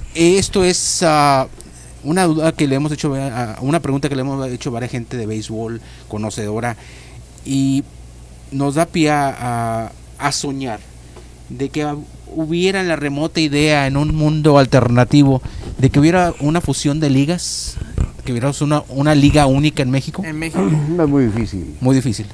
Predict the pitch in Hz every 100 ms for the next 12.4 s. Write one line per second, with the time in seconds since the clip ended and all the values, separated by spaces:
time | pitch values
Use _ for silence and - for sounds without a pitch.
0 | - - 160 165 120 131 123 117 101 139
1 | 170 135 147 143 - - 101 98 104 80
2 | 67 - - - - - - - - 104
3 | 101 143 - - - 104 98 117 139 143
4 | 101 - 135 135 135 110 87 104 120 135
5 | 139 123 113 - - - 101 101 - -
6 | 82 - 107 110 98 78 - - - -
7 | - - - - - - - - 98 104
8 | 107 92 107 101 98 85 82 - 110 107
9 | - 87 101 101 82 - - - - -
10 | - - - - - - - - 113 104
11 | 95 107 123 165 180 - - - 82 82
12 | 82 78 85 117